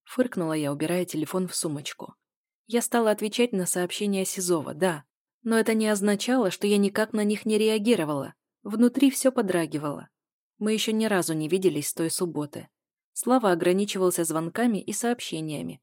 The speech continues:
ссылаясь на свой внешний вид. "Из фиолетового я выхожу в зеленый.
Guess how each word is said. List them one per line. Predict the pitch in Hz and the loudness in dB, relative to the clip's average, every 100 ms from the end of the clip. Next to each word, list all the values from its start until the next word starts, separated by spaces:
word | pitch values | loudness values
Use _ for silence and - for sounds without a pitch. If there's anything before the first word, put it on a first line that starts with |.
| _ | _
ссылаясь | - - 151 180 180 | -6 0 2 2 0
на | 160 147 | -4 -4
свой | 160 185 | 0 0
внешний | 165 165 - 165 | 0 -4 -4 -4
вид. | 143 131 _ _ _ _ _ _ | -4 -6 _ _ _ _ _ _
"Из | - 180 | 0 0
фиолетового | - 196 196 247 254 226 | 4 4 6 6 4 4
я | 190 180 | 4 4
выхожу | 233 - 165 185 | 2 2 4 4
в | 202 | 4
зеленый. | 190 165 143 139 135 | 4 4 4 0 -4